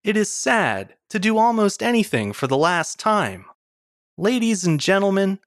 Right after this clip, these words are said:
I beg most earnestly, most gratefully, and most affectionately to bid you, each and all, farewell. Two years later,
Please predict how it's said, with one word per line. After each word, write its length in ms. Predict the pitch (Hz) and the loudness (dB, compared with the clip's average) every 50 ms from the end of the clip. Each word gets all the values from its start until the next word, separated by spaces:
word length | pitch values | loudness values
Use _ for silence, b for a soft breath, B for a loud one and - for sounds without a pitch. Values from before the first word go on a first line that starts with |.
| _ _ _ _ _ - | _ _ _ _ _ -2
I 140 | 143 147 | -2 -2
beg 400 | 143 143 - 208 208 202 185 147 | 0 0 0 2 2 2 0 -2
most 420 | 139 139 151 190 247 262 - - - - | -4 -2 0 0 0 0 -4 -8 -10 -4
earnestly, 720 | - 254 262 226 180 135 - - - - 180 156 - _ _ _ _ _ _ _ _ - | 0 2 2 2 2 0 -2 -8 -10 -10 -12 -12 -12 _ _ _ _ _ _ _ _ -2
most 360 | 165 196 226 233 208 - - | 0 2 2 2 0 -2 -10
gratefully, 840 | 147 139 156 180 226 254 233 - - - 123 95 90 76 - - _ _ _ _ _ _ - | -8 -2 0 0 0 0 -2 -6 -8 -8 -6 -6 -6 -10 -14 -18 _ _ _ _ _ _ -4
and 200 | 147 143 151 175 | 0 2 2 4
most 320 | 208 233 226 - - - | 4 4 2 0 0 -4
affectionately 1040 | 143 - - - - 254 247 - - - - 143 127 113 98 101 95 87 85 - _ _ _ _ _ _ _ _ - | -4 -4 -4 -2 0 0 0 0 -2 -4 -2 0 0 0 -2 -4 -8 -8 -10 -14 _ _ _ _ _ _ _ _ -6
to 100 | - 143 | -6 -4
bid 300 | 135 131 196 214 226 190 | -2 0 2 2 2 2
you, 320 | 196 208 214 214 208 190 - _ _ _ _ _ - | 2 2 2 2 2 0 -4 _ _ _ _ _ -4
each 260 | 170 220 233 - - | -2 -2 0 0 0
and 160 | 233 214 208 | 2 2 4
all, 460 | 202 180 143 107 82 - - - _ _ _ _ _ _ _ _ _ _ _ _ | 2 2 2 0 -4 -6 -12 -18 _ _ _ _ _ _ _ _ _ _ _ _
farewell. 680 | - 151 156 165 165 151 143 120 95 92 87 - - _ _ _ _ _ _ _ _ _ _ _ _ _ _ _ _ _ _ _ _ _ _ _ _ _ | -2 0 2 2 2 2 2 0 0 -2 -6 -12 -16 _ _ _ _ _ _ _ _ _ _ _ _ _ _ _ _ _ _ _ _ _ _ _ _ _
Two 200 | - - 233 262 | -2 0 2 2
years 420 | 254 233 240 226 214 208 196 - | 4 4 4 4 2 2 0 -2
later, 480 | 233 240 247 233 151 113 104 101 107 - | 0 2 2 2 2 2 0 -2 -6 -10